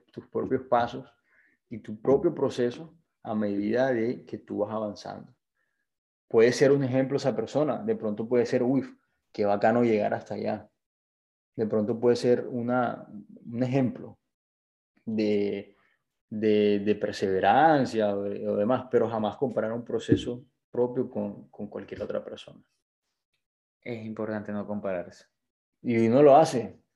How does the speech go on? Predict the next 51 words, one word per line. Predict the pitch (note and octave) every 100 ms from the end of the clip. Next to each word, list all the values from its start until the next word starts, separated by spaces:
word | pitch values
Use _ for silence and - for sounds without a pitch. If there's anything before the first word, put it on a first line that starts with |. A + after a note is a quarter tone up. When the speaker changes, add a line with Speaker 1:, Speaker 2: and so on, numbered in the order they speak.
| _
Speaker 1:
Es | A#2 A#2+
in-, | E3+
es, | C3+ C3+ A#2+
yo | B2 A#2+
creo | C#3
que | E3
es |
inevitable | E3+ E3 B2+ A#2 C3+ D3+ C3+
de, | A2+
de | A2+ A2+ A2
Speaker 2:
De, |
Speaker 1:
no | A#2+
Speaker 2:
de, | A#2+
Speaker 1:
hacerlo. | C#3 C3+ A#2+
Speaker 2:
de | A2
pronto | C3 D#3 D#3+ F#3+
es | G3+ G3
sano | G#3+ F#3+ F#3+ F#3+
cuando | F#3+ F3+ D3+
tú | B2
te | D3
comparas | D3+ D#3+ D#3 C3 C3 D3+ F3 -
para | - B2
intentar | A#2+ A#2+ A2 A2+ A2+
llegar | A#2+ B2+ C3
allá | B2+ C3 D3 F3+
y, | C#3+ A2
y, | G#2+
Speaker 1:
Claro. | G#3 D#3+
Speaker 2:
y | G#2
pedir | A2 G#2 G#2+ A2
ayuda, | A#2+ C3 C3
pero | B2+ A#2+ A2 -
no | B2 C3 B2+ C3 C3+
cuando | D3 D#3
te | C#3+
comparas | A#2 A2 G#2+ A#2 D#3+ F3
para | - A2 G#2+
sentirte | A2+ G#2 G#2+ G#2+ G#2+ A2+ A#2
menos. | A2 A2+ A2 F#2
Speaker 1:
Inferior, | B2+ A2+ A2 A2+ G#2+
exactamente. | G#2 G#2 G#2 A#2 A2 G#2+
Speaker 2:
Para | A#2 G#2+
sentirte | A2 G#2+ G#2+ G#2+
menos. | G2+ F2+ -
O | -
sea, | G#2+ F#2+
Speaker 1:
Exactamente. | F#2 - - - - B2
Speaker 2:
de | B2+
pronto | A#2 A#2 A2 A#2+ A2+
es | A2 G#2+ G#2+ -